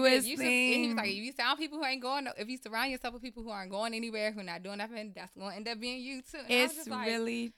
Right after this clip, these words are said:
Speaker 1: true.
Speaker 2: I was so young, and I was like, "What do you mean?" But that is so real.
Speaker 1: I didn't, honestly, like,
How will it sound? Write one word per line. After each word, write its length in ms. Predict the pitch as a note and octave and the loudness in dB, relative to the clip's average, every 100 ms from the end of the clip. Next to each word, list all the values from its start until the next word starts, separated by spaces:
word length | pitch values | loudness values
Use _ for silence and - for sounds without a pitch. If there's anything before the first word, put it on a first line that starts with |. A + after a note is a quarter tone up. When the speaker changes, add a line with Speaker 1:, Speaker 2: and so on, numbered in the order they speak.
| - | -14
Speaker 1:
true. 400 | - A3 A3 A3 | -12 -8 -6 -4
Speaker 2:
I 80 | C4 | -4
was 140 | D4 | -2
so 140 | D4+ D4+ | 2 2
young, 320 | C4+ C4+ C4 | 2 0 0
and 80 | A3+ | -6
I 80 | G#3+ | -8
was 100 | A3 | -10
like, 100 | G#3+ | -12
"What 100 | C#4 | -12
do 60 | G4+ F#4 | -12 -12
you 60 | |
mean?" 240 | G3 G#3+ D3+ - | -12 -14 -16 -14
But 140 | G#3 G3 | -12 -10
that 420 | - G#3+ C4 C#4+ - | -4 -2 0 -2 -8
is 180 | G#3+ - | -14 -14
so 520 | - - G#3+ F#3 F#3 | -18 -14 -8 -6 -8
real. 340 | D#3+ D#3 - G3 _ _ | -12 -16 -16 -20 _ _
Speaker 1:
I 180 | A3 A3+ | 2 2
didn't, 280 | C4+ D#4+ D4+ - | 2 0 -2 -2
honestly, 460 | A3 A#3+ - C4 B3+ | -2 -2 -4 -4 -2
like, 260 | A3 G#3+ | -2 -4